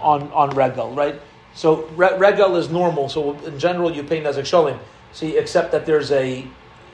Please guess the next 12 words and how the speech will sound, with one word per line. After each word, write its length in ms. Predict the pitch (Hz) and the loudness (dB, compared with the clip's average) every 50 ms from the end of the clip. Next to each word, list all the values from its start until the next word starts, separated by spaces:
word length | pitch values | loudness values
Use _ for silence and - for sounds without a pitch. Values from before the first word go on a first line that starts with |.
| - - - - - - - - | -20 -20 -20 -20 -20 -16 -10 -4
uh, 160 | 135 127 127 | -4 -2 -2
at 140 | 123 139 139 - | -2 -2 -4 -4
the 60 | 135 | -6
same 280 | - - 160 151 143 139 | -4 -2 -2 -2 0 2
time, 280 | 190 208 202 170 151 | 4 4 4 2 0
when 120 | 139 143 135 | -2 -4 -4
something's 300 | - 165 156 151 139 131 | -4 -4 -4 -4 -6 -6
expected, 580 | 139 - - - 190 180 180 - 156 139 135 - - - - - - - - - - - - - - - - - | -8 -8 -4 -2 -2 -2 0 0 -2 -2 -2 -4 -8 -18 -20 -20 -20 -20 -20 -20 -20 -20 -20 -20 -20 -20 -8 -4
even 220 | 165 180 175 185 | -4 -2 0 0
if 100 | 175 170 | -2 0
you're 100 | 160 160 | 0 0
en-, 200 | 156 160 165 165 | 0 -2 -4 -8